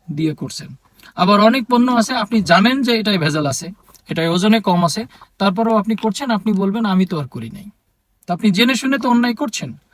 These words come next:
তাহলে জেনে শুনে সত্য গোপন করা কি আল্লাহ নিষেধ করেছেন না? কিন্তু সেটা তো আমরা করছি,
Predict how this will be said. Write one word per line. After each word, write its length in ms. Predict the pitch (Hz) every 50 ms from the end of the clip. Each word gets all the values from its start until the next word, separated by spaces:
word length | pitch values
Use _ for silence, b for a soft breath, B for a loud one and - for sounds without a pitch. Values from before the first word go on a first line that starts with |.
| b b b b b
তাহলে 220 | - 226 226 247 240
জেনে 240 | 180 214 233 247
শুনে 220 | 240 - 269 254 247
সত্য 340 | - - 294 - _ 269 240
গোপন 300 | 233 226 - 247 226 220
করা 180 | 233 220 208
কি 120 | 196 - 160 135 131 - - _ _ _ _ _ _ _ _ _ _
আল্লাহ 220 | 151 160 165 170
নিষেধ 260 | 175 185 185 226 220 -
করেছেন 320 | - 233 233 - 233 233
না? 160 | 247 262 285 285 b b b b b b
কিন্তু 120 | - 226 233
সেটা 180 | 208 262 233 233
তো 120 | 226 254
আমরা 180 | 247 240 247 247
করছি, 420 | - - 294 220 - - 139 -